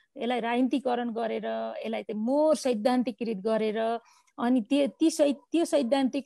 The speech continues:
विन्डोबाट हामीले यी घटना वस्तु, अ, यी सबैलाई हेरेर हामीले आफ्नो कार्यक्रम बनाउनु पर्थ्यो। त्यतापट्टि हाम्रो कतै रुचि नै छैन। हामीले त किर-, किन गर्दैनौँ भने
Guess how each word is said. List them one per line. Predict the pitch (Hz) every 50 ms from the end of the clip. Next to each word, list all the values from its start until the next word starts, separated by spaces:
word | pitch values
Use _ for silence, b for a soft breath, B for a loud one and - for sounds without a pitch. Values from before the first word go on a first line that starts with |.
| -
विन्डोबाट | 277 277 277 277 269 285 262 240 240 233 240
हामीले | 247 226 196 202 220 233 226 262
यी | 254 254 233
घटना | 202 190 180 175 - 226 226 226
वस्तु, | 220 190 233 233 - - - 233 233 240 233 B B B B B B B
अ, | - 196 190 196 196 196 -
यी | 247 285 294
सबैलाई | - - 320 254 330 339 339 330 294 233 196
हेरेर | 196 208 233 240 240 254
हामीले | 226 208 202 214 226 233 247 277
आफ्नो | - 226 226 - 269 262
कार्यक्रम | 254 262 254 240 226 208 214 208 190
बनाउनु | 196 190 190 185 185
पर्थ्यो। | 170 - 185 170 - 190 190 b b b b b b b b -
त्यतापट्टि | 320 339 - 349 339 277 339 262 254 330
हाम्रो | 294 220 226 247 277 285 302
कतै | - 302 - - 311
रुचि | 220 262 311 262 - 311
नै | 330 339 349
छैन। | 294 - 269 220 208 208
हामीले | 196 190 202 254 285 277 -
त | -
किर-, | 294 - _ - 320 370 330 277
किन | - 339 339 330 302
गर्दैनौँ | 277 285 277 262 254 262 254 247 240
भने | 214 196 202 277 349 349 269